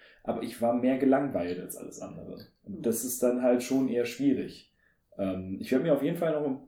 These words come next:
versuchen, noch ein bisschen mehr was dazu von anzugucken, was, wo ich mich auch richtig geärgert habe.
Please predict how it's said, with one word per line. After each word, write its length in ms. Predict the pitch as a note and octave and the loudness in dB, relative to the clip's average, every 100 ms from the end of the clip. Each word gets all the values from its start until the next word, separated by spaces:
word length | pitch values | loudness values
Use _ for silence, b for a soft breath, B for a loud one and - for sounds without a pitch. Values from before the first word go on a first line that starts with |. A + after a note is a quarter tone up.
| - | -12
versuchen, 440 | - C3 E3+ F3+ E3 | -2 0 0 -2 -2
noch 140 | D#3 | -2
ein 60 | C#3+ | -2
bisschen 200 | C#3+ C#3+ | -4 0
mehr 160 | C#3 C3+ | 2 2
was 160 | C3+ | 0
dazu 240 | C#3 C3 - | -2 -4 -4
von 180 | C3+ | -2
anzugucken, 340 | B2 B2 B2 A#2 | 0 0 0 0
was, 240 | A#2 - | -2 0
wo 80 | A#2 | 0
ich 60 | C3+ | 2
mich 120 | C3 | 0
auch 140 | A#2 | 0
richtig 340 | D3 E3 E3+ - | 0 -2 -4 0
geärgert 420 | C3+ C3 G#2 F#2+ | 4 4 2 -2
habe. 340 | G2 A#2+ E3 | -2 -2 -2